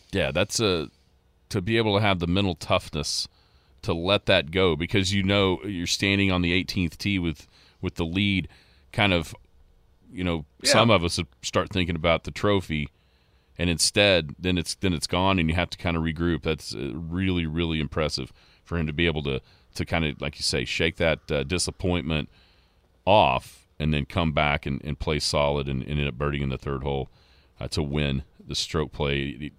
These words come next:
Speaker 1: it was, had to have been a comfortable pairing. It talks about in the story I'm reading in the, uh, Golf Oklahoma magazine how, how those guys play really frequently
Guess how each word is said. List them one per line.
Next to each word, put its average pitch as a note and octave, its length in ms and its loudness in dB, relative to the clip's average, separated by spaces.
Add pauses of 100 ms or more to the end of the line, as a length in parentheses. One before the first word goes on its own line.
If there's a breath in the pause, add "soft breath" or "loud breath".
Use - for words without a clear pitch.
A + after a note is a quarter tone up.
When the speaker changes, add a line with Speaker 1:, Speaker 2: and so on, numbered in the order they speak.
(680)
Speaker 1:
it G#2+ 160 -4
was, G#2 200 -2
had B2+ 180 6
to - 100 4
have G#2+ 60 4
been G2 120 4
a D#2+ 40 -2
comfortable G2 420 0
pairing. D#2+ 240 2
It D2 100 -4
talks D#2+ 240 0
about D2+ 220 0
in C#2+ 60 -2
the C#2 60 -4
story D#2 400 -2 (480 soft breath)
I'm D2 80 0
reading D2 300 0
in C#2 160 -2
the, C2+ 180 -2
uh, B1+ 140 -4 (260)
Golf D#2+ 240 0
Oklahoma D2+ 400 -2
magazine C#2 540 -2 (600 soft breath)
how, C#2+ 300 2
how - 140 -6
those D2+ 240 -2
guys D2+ 200 0
play D#2 440 -2 (960 soft breath)
really F#2 480 0
frequently D#2+ 760 -2